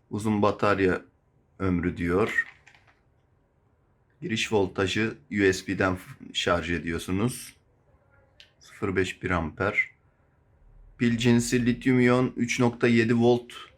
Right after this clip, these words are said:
içinde pil olduğu yazıyor. Yani bu fiyata üç nokta yedi volt şarj edilebilir pili bile alamazsınız. Aa, ürün ağırlığı yüz otuz iki gram yazmış.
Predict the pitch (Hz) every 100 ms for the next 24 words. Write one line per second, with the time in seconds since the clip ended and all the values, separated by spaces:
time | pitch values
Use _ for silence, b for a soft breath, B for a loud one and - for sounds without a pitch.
0 | _ 139 - 113 117 120 117 113 104 98
1 | 107 104 98 95 104 117 131 b b b
2 | b b - - 104 104 107 101 104 117
3 | 127 120 117 120 117 131 120 - 117 113
4 | 117 117 120 120 - - - 110 110 110
5 | 110 113 113 113 120 - - - _ _
6 | 117 113 123 120 - - - _ 101 110
7 | 123 - 117 120 110 95 - 98 117 117
8 | - _ _ _ - 107 110 101 110 113
9 | 113 110 107 107 107 - - _ _ _
10 | _ 101 101 107 - 95 - 95 98 95
11 | 87 82 82 82 92 113 131 - -